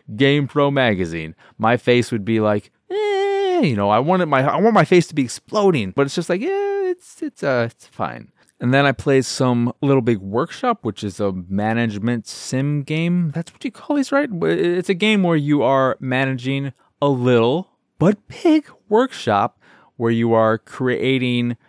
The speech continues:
different items for people. So you can create tables, chairs, toys, et cetera. And you could do these based off of market research. You see what is in demand and what is not in demand, what pays out really well and stuff like that.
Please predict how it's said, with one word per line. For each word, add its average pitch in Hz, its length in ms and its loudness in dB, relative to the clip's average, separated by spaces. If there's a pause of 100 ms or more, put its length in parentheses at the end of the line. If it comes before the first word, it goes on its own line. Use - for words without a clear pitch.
(240)
different 139 380 -2
items 110 400 0
for - 180 -8
people. - 480 -14
So - 160 -8
you 95 220 -6
can 92 260 -8
create 95 320 -4 (280)
tables, 92 480 0
chairs, 95 560 -4
toys, 95 440 -4
et 87 100 -14
cetera. 90 440 -6 (260)
And 120 140 -4
you 120 80 0
could 120 100 -2
do 123 140 2
these 117 240 0
based 113 360 0
off 110 240 -4
of 98 160 -4
market 95 280 -4
research. 117 440 -6
You 95 80 -8
see 98 380 -8 (300)
what 104 240 0
is 101 160 0
in 101 120 0
demand 101 540 -2
and 90 220 -10
what 95 160 -2
is 90 180 -8
not 101 140 -6
in 104 80 -8
demand, 101 460 -6 (280)
what 107 180 0
pays 101 260 -2
out 101 180 0
really 104 220 -2
well 104 300 0
and 85 160 -8
stuff - 200 -10
like 92 100 -8
that. 101 240 -2